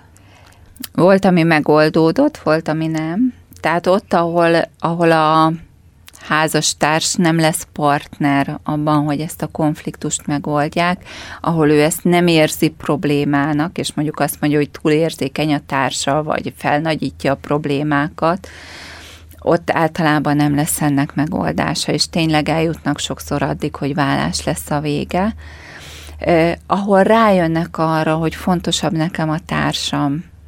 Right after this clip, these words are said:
annál, hogy őt elveszítsem egy ilyen probléma miatt, ott jobban törekednek arra, hogy megoldjuk a helyzetet. Ideális esetben próbálnak nyitni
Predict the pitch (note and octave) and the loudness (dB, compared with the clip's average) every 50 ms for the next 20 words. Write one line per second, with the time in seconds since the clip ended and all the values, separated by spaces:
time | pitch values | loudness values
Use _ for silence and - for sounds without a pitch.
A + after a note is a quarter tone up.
0 | - - - - - - D3+ D3+ D3+ D#3 D#3 D3 C#3+ D3 E3+ F3+ F#3 D3+ D3 - | -20 -20 -20 -12 -6 -2 0 0 0 0 0 0 0 0 -2 -4 -4 -6 -6 -6
1 | F#3+ - - - - - - - - - - - D3 D3 - F3 D3 D3+ D3+ D3 | -10 -14 -16 -20 -20 -20 -20 -20 -20 -8 -4 -2 -2 0 2 2 4 4 4 4
2 | D3+ D#3 - - C#3+ - - - F3+ D#3+ D3+ D3+ D#3 D#3+ D#3 D3 D3+ D3+ - - | 2 2 0 -4 -4 -4 -2 -2 -2 0 0 0 0 0 0 0 -2 -2 -4 -4
3 | E3 D#3 - D#3 D#3+ D#3 D#3+ D#3+ D3+ D3+ D#3 D#3+ E3 D#3+ D#3+ E3 F3 F3+ F#3 F#3+ | -4 -2 -2 -2 -2 -2 -2 -2 -2 -2 -2 -2 -2 -2 -2 0 0 0 0 -2
4 | - - - - - - - - - - - F3 F3 - - - F#3 E3 D3+ D#3 | -6 -14 -16 -16 -16 -16 -18 -12 -4 0 0 0 0 0 2 4 4 4 4 4
5 | E3+ D3+ D#3 E3+ - E3 D3+ D#3 D3+ - - D3+ D3 D3 D3 D3+ D3+ - - D3 | 2 2 2 0 -2 -2 -2 -2 -4 -2 -2 -2 -2 -2 -2 -4 -6 -6 -8 -8
6 | D3+ D3+ D#3 D3+ E3 F3 D3 D3 D#3+ D3+ C#3 - D#3 D3+ D3+ D3+ D#3 - G#3 G3 | -6 -6 -6 -6 -6 -6 -6 -4 -4 -6 -6 -6 -6 -6 -6 -6 -6 -6 -6 -6
7 | G3 - - - - - - - - - F3+ G3 F#3+ F3 F#3 F#3 F3+ - - F#3+ | -6 -8 -12 -20 -20 -20 -20 -14 -8 -6 -4 -2 0 0 0 0 0 0 0 -2
8 | F#3+ - - G#3+ A3 A3+ A#3 - - - - - - - - - - - - - | 0 0 2 4 4 4 4 2 -4 -20 -20 -20 -20 -20 -20 -20 -20 -18 -4 0
9 | - G#3 F3 G#3+ G3 F3+ F3+ F3 F3+ F3+ F3+ F#3 - - F3+ F3 - F#3 E3 F3+ | 2 4 6 6 4 4 4 2 2 2 2 0 0 0 0 0 2 0 0 0
10 | F#3+ E3+ E3 E3 - E3 D#3 D#3 E3+ D#3+ D#3 D#3+ E3 D#3+ E3 - - D#3 D#3 - | 0 -2 -2 -2 -2 -4 -4 -2 0 0 0 0 -2 -4 -6 -6 -6 -4 -4 -6
11 | - - - D#3+ E3 F#3 G#3 B3+ | -6 -6 -4 -2 -2 0 -2 -2